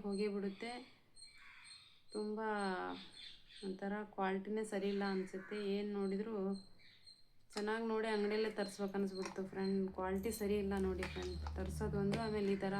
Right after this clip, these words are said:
ಆದರೆ ಬೇಜಾರಾಗುತ್ತೆ. ಕ್ವಾಲಿಟಿನೇ ಸರಿ ಇರೋದು. ಎಷ್ಟು ಚಾರ್ಜ್ ಇಟ್ಟರು ಒಂದೆರಡು ನಿಮಿಷದಲ್ಲಿ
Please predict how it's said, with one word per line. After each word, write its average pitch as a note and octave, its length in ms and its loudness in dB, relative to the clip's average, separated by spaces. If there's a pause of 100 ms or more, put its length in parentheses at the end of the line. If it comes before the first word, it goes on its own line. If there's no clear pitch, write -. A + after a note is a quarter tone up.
ಆದರೆ G#3+ 200 -2 (100)
ಬೇಜಾರಾಗುತ್ತೆ. F#3+ 680 -2 (920)
ಕ್ವಾಲಿಟಿನೇ G#3 460 0
ಸರಿ A3 140 2
ಇರೋದು. G3+ 180 2 (120)
ಎಷ್ಟು - 200 -6 (120)
ಚಾರ್ಜ್ A#3 340 2
ಇಟ್ಟರು C4+ 200 -2 (120)
ಒಂದೆರಡು G#3+ 560 0
ನಿಮಿಷದಲ್ಲಿ A#3 500 2